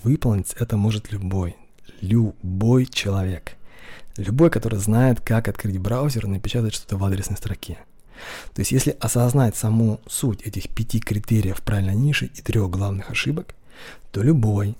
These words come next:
даже самый начинающий предприниматель, даже вот стартап-стартапский какой-нибудь там совершенно проект, а, и его ор-, организаторы могут сделать правильный выбор или избежать каких-то, м, ну, фатальных или очень жёстких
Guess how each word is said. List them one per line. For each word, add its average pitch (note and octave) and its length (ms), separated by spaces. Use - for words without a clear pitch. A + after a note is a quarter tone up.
даже A2 340
самый A#2+ 480
начинающий A#2+ 580
предприниматель, A2+ 840
даже G2+ 300
вот G2+ 160
стартап-стартапский - 1160
какой-нибудь F2+ 480
там F#2 140
совершенно F#2+ 400
проект, A#2 480
а, A2 520
и A2 80
его A2+ 580
ор-, E2 240
организаторы G#2+ 540
могут G#2+ 340
сделать G#2+ 480
правильный G#2 520
выбор G2+ 400
или G#2+ 180
избежать G2 400
каких-то, G#2 420
м, B2 500
ну, A2+ 140
фатальных A2 580
или G2+ 80
очень G#2 240
жёстких G#2 640